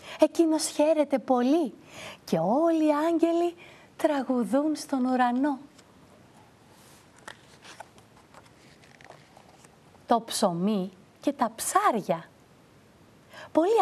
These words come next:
άνθρωποι είχαν μαζευτεί για να ακούσουν τον Ιησού. Καθόντουσαν και τον άκουγαν πολλές ώρες. "Πεινάω", είπε ένα κοριτσάκι στη μαμά του.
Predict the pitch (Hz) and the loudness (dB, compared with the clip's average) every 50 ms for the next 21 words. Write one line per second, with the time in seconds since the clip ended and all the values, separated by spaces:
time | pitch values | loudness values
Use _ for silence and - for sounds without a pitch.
0 | 294 285 262 - 277 262 247 - 240 233 - 262 233 220 208 202 185 208 190 - | 2 0 0 0 -2 -2 0 -2 -2 0 0 0 0 2 0 0 0 0 -2 -2
1 | - - 269 247 220 214 208 208 202 202 202 - 269 262 240 - 226 214 202 - | -2 -2 0 0 0 0 0 -2 -4 -2 -2 -2 -2 -2 -2 -4 -4 -4 -2 -2
2 | 226 208 208 208 202 202 190 - - - - 269 240 226 - - - _ - - | -2 -2 0 0 0 -2 -4 -6 -6 -6 -6 -6 -6 -8 -12 -18 -20 _ -20 -20
3 | - - - _ _ _ _ _ _ _ _ - - - - - - - 202 - | -20 -20 -20 _ _ _ _ _ _ _ _ -20 -20 -20 -20 -2 0 0 0 2
4 | - 240 269 294 240 285 254 - 285 285 269 - 220 - - 190 202 240 269 320 | 2 2 2 2 2 0 -2 0 -2 -2 -2 -2 -4 -4 -4 -2 -2 0 0 0
5 | 330 330 - 262 226 247 247 247 240 233 - - - - - _ - 285 285 294 | 0 0 -2 0 0 0 0 0 -2 -6 -8 -14 -20 -20 -20 _ -2 -2 0 0
6 | 311 339 359 349 330 311 302 277 240 - - 277 247 240 233 214 196 190 190 - | 0 2 2 2 2 0 0 -2 -4 -4 -2 0 2 2 2 2 2 0 -2 -6
7 | - - - - - _ - - _ - - - _ _ _ - - _ _ _ | -10 -16 -20 -20 -20 _ -20 -20 _ -20 -20 -20 _ _ _ -20 -20 _ _ _
8 | - - - _ _ _ _ _ - - - _ _ _ _ - 302 277 277 277 | -20 -20 -20 _ _ _ _ _ -20 -20 -20 _ _ _ _ 0 0 2 2 2
9 | 320 349 415 403 302 214 190 - - - - - - - - - - 294 285 - | 2 2 2 0 0 -2 -4 -10 -18 -20 -20 -20 -20 -20 -12 -4 -4 -4 -2 -2
10 | 254 254 254 254 254 - 262 247 240 247 - 285 277 269 - - - - - 262 | -4 -4 -4 -4 -4 -2 -2 -2 -2 -2 -2 -4 -4 -4 -6 -12 -8 -6 -2 0
11 | 254 254 247 262 269 269 269 262 - 247 226 | 0 2 2 2 0 0 -2 -4 -6 -10 -12